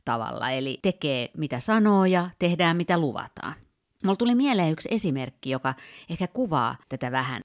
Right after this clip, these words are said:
Mä olin muutama vuosi sitten Chilessä Amazonin viidakossa porukassa, jo-, jossa oli muutama kiinalainen ja useampia yhdysvaltalaista ja, ja pari norjalaista ja pari suomalaista. Meidän silmissä kaikki oli mukavia,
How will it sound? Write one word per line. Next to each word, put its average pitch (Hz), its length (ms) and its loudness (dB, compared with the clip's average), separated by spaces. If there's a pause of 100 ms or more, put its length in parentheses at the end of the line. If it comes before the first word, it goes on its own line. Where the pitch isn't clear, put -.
(360)
Mä 196 100 -2
olin 262 180 2
muutama 202 400 0
vuosi 139 260 -2
sitten - 260 -10
Chilessä 127 560 -4
Amazonin 127 540 -6
viidakossa 127 520 -8
porukassa, 139 680 -2
jo-, 120 180 -4
jossa 170 240 0
oli 175 100 2
muutama 185 460 -2
kiinalainen 160 640 -2
ja 151 140 0
useampia 127 680 -4
yhdysvaltalaista 123 1040 -4
ja, 117 200 -6 (380)
ja 131 300 -2 (100)
pari 160 200 0
norjalaista 123 640 -6
ja 180 80 0
pari 208 180 -2
suomalaista. - 720 -10 (500)
Meidän 185 300 2
silmissä 151 320 -4
kaikki 180 340 0
oli 131 100 -2
mukavia, 165 500 0